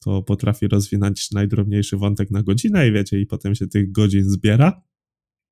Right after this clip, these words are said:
I, <laughs> i w sumie też tak myślałem, czy by,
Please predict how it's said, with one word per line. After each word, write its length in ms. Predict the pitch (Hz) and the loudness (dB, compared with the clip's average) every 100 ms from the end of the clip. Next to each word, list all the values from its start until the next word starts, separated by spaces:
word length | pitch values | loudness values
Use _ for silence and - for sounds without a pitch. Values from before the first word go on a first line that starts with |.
| _ _ - | _ _ -2
I, 440 | 127 123 123 127 127 - | 4 6 8 8 6 4
<laughs> 400 | 202 - - 151 | 0 0 -14 -6
i 80 | 151 | 0
w 40 | |
sumie 140 | 226 208 | 2 2
też 180 | 220 - | 2 0
tak 180 | 180 | -2
myślałem, 460 | 175 180 226 143 117 | 0 2 4 4 4
czy 120 | 117 | 2
by, 340 | 117 117 117 | 4 6 4